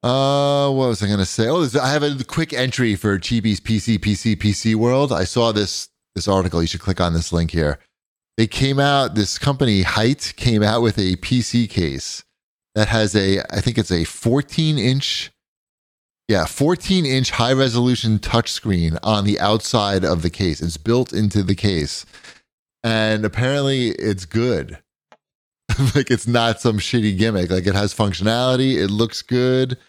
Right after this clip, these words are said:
You can, you know, it's mo-, you can have, like, obviously it can monitor the systems of the P C on the outside. You could probably put the weather on there. You could probably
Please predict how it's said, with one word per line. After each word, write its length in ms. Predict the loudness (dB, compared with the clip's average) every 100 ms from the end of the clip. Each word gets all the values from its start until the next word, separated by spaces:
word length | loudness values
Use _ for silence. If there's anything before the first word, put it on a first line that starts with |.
| -20 -20 -20 _
You 120 | -2
can, 460 | 2 2 2 0 0
you 140 | 0
know, 340 | 2 2 0 -2
it's 180 | -4 -2
mo-, 280 | 0 0 0
you 140 | -2
can 140 | 0 0
have, 180 | 2
like, 160 | 0 0
obviously 600 | 0 2 0 0 0 0
it 160 | 0 -4
can 160 | 0
monitor 520 | 2 2 2 2 2
the 140 | 2 -2
systems 400 | -2 -2 0 0
of 80 | 0
the 80 |
P 120 | -2 -4
C 260 | -2 0
on 160 | 0 0
the 100 | 0
outside. 440 | 0 0 0 0
You 60 | 0
could 140 | -4
probably 180 | -2 0
put 140 | 0
the 80 | 0
weather 340 | 0 0 2 2
on 220 | 2 2
there. 120 | 0
You 60 | 0
could 60 |
probably 300 | 0 0 0